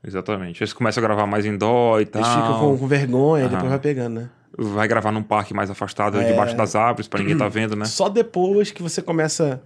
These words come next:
Speaker 1: A ganhar essa confiança.
Speaker 2: É.
Speaker 1: É.
Speaker 2: Mas
Speaker 1: Eu, quando
Speaker 2: continua.
Speaker 1: tava vindo pra cá, por exemplo, eu tava, tipo, tentando gravar um vlog também, que eu espero que vá pro meu canal no YouTube,
Speaker 2: Não,
Speaker 1: que eu já
Speaker 2: pelo amor de
Speaker 1: esteja.
Speaker 2: Deus, tem que ir, né?
Speaker 1: Tem que ir.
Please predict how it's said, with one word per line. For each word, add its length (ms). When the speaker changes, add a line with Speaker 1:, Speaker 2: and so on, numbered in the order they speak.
Speaker 1:
A 120
ganhar 160
essa 120
confiança. 640
Speaker 2:
É. 40
Speaker 1:
É. 180
Speaker 2:
Mas 240
Speaker 1:
Eu, 100
quando 140
Speaker 2:
continua. 180
Speaker 1:
tava 120
vindo 140
pra 120
cá, 100
por 140
exemplo, 320
eu 40
tava, 280
tipo, 280
tentando 260
gravar 200
um 80
vlog 280
também, 340
que 60
eu 40
espero 280
que 140
vá 160
pro 140
meu 120
canal 220
no 60
YouTube, 220
Speaker 2:
Não, 60
Speaker 1:
que 80
eu 40
já 80
Speaker 2:
pelo 100
amor 80
de 80
Speaker 1:
esteja. 140
Speaker 2:
Deus, 60
tem 140
que 220
ir, 60
né? 160
Speaker 1:
Tem 140
que 140
ir. 160